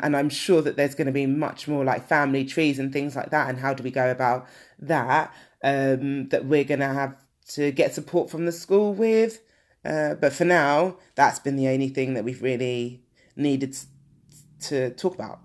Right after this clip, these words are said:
that's needed to be spoken about. So yeah. What I wish I'd known,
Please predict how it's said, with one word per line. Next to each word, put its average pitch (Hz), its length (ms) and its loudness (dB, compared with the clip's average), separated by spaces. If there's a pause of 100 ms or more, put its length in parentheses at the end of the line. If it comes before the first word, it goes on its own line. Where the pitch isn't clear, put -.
(100)
that's - 320 -10
needed 123 320 -8
to - 40 -18
be - 80 -14
spoken - 380 -10
about. - 220 -10
So - 100 -12
yeah. - 440 -8 (800)
What 180 340 2
I 185 140 6
wish 165 480 0
I'd 156 260 0
known, 156 800 -2